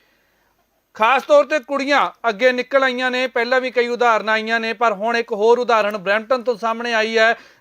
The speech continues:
ਜਿੱਥੇ ਇੱਕ ਕੁੜੀ ਨੇ ਅਜਿਹਾ ਕ੍ਰਿਸ਼ਮਾ ਕਰ ਦਿਖਾਇਆ। ਕ੍ਰਿਸ਼ਮਾ ਇਸ ਲਈ ਕਿ ਜਿੱਥੇ ਨੌਜਵਾਨ ਮੁੰਡੇ ਕਹਿ ਦਿੰਦੇ ਨੇ ਕਿ ਕੰਮ ਹੈ ਨਹੀਂ, ਕੰਮ ਕਰਨਾ ਔਖਾ ਹੈ, ਉਹਨਾਂ ਦੇ ਲਈ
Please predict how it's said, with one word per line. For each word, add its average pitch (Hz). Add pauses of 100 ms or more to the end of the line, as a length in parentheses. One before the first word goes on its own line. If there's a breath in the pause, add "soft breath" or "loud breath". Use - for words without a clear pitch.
ਜਿੱਥੇ 269
ਇੱਕ 262
ਕੁੜੀ 269
ਨੇ 262
ਅਜਿਹਾ 233
ਕ੍ਰਿਸ਼ਮਾ 269
ਕਰ 240
ਦਿਖਾਇਆ। 196
ਕ੍ਰਿਸ਼ਮਾ 240
ਇਸ 226
ਲਈ 262
ਕਿ -
ਜਿੱਥੇ 277 (840 loud breath)
ਨੌਜਵਾਨ 254
ਮੁੰਡੇ 254
ਕਹਿ 247
ਦਿੰਦੇ 262
ਨੇ 247
ਕਿ 262
ਕੰਮ 240
ਹੈ 226
ਨਹੀਂ, 247
ਕੰਮ 220
ਕਰਨਾ 220
ਔਖਾ 226
ਹੈ, 240 (280 soft breath)
ਉਹਨਾਂ 285
ਦੇ 277
ਲਈ 254